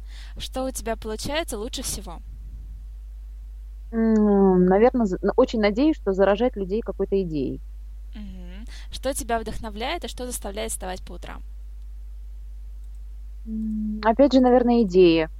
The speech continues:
Speaker 2: Вот бывает, какая-то вот засядет в голове, ты понимаешь, что ты готов и спать даже не ложиться, не то что там вставать по утрам, даже не ложиться спать, чтобы что-то
Speaker 1: Мгм.
Speaker 2: сделать для своего воплощения.
Speaker 1: Мгм. Чего ты боишься?
Speaker 2: М,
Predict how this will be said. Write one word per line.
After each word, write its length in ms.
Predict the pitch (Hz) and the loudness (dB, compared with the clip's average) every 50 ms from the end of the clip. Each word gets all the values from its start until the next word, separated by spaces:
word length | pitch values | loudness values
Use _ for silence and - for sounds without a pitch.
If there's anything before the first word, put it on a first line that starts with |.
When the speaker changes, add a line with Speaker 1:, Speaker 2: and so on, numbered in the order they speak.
| - - | -10 -8
Speaker 2:
Вот 120 | 175 170 - - - | -8 -8 -8 -10 -8
бывает, 380 | - 180 202 208 214 214 202 196 - | -2 2 4 6 6 6 4 4 0
какая-то 420 | - 196 - 196 190 196 - 196 175 | -4 0 4 6 4 4 4 0 -2
вот 220 | 180 180 185 175 | -2 -2 -2 0
засядет 520 | 180 196 202 - - - 240 247 240 185 | 0 -2 -2 0 2 4 4 4 4 2
в 60 | 180 175 | 0 2
голове, 420 | 170 170 175 180 175 165 160 151 - | 4 6 6 6 6 4 0 -4 -4
ты 80 | - | -6
понимаешь, 460 | - - 170 160 165 180 190 196 190 - - - | -6 -6 -6 -4 -2 -2 -4 -4 -4 -6 -10 -10
что 100 | - 165 | -10 -8
ты 120 | - 170 | -4 2
готов 340 | 170 180 175 - 180 175 - - - - | 4 4 6 6 4 4 4 2 -14 -14
и 40 | - | -12
спать 260 | - - - 165 165 | -6 0 2 2 2
даже 180 | - 156 - 160 | 2 -2 -6 -4
не 100 | 175 175 | -2 0
ложиться, 420 | 160 175 180 190 254 254 - - | 2 2 4 2 0 -2 -2 -6
не 80 | 165 165 | -4 0
то 80 | 214 254 | 0 0
что 100 | - - | 0 0
там 100 | 165 170 | -8 -6
вставать 300 | - - 165 170 156 160 | 0 2 4 4 4 2
по 120 | - - | 2 0
утрам, 340 | 165 175 - - 156 139 160 - - - | -2 0 0 0 -2 -2 -2 -8 -4 0
даже 180 | 180 196 196 | 0 0 0
не 100 | 196 202 | 2 2
ложиться 340 | 202 208 196 202 208 - 196 | 4 4 2 2 -4 -8 -10
спать, 300 | - - - - 185 170 - - - - | -8 0 2 2 2 2 -2 -10 -12 -10
чтобы 320 | - 156 - 156 151 170 - - - - - - - - - - - 220 | -10 -6 -6 -6 -6 -6 -8 -12 -14 -14 -14 -14 -14 -14 -14 -12 -6 0
что-то 220 | 220 214 - - | 0 2 2 2
Speaker 1:
Мгм. 80 | 185 185 | 0 4
Speaker 2:
сделать 260 | 185 208 233 233 202 | 6 6 8 6 6
для 200 | 196 - - - | 2 -4 -10 -14
своего 200 | - - - 175 | -14 -14 -14 -12
воплощения. 520 | - - 165 175 - - - 151 151 147 - - - - - - - | -6 -4 -4 -4 -4 -6 -8 -8 -8 -10 -12 -14 -14 -14 -14 -14 -12
Speaker 1:
Мгм. 260 | - - - 214 - - - - - - | -12 -12 -10 -10 -12 -12 -14 -14 -14 -12
Чего 220 | - - - 254 277 | -10 -8 -6 -6 -6
ты 120 | - 302 | -6 -4
боишься? 540 | 226 214 202 196 185 185 - - - 233 262 - - - - - - - - - - - - - - - - - - - - - - - - - - - - - - - - - - - - - - - - | -4 -4 -4 -4 -4 -6 -6 -6 -8 -8 -8 -10 -12 -12 -12 -12 -12 -12 -12 -12 -12 -12 -12 -12 -12 -12 -12 -12 -12 -12 -12 -12 -12 -12 -12 -12 -12 -12 -12 -12 -12 -12 -12 -12 -12 -12 -12 -12 -12 -10 -6
Speaker 2:
М, 460 | 233 233 233 233 233 226 226 226 | -4 -4 -2 -2 0 0 -2 -2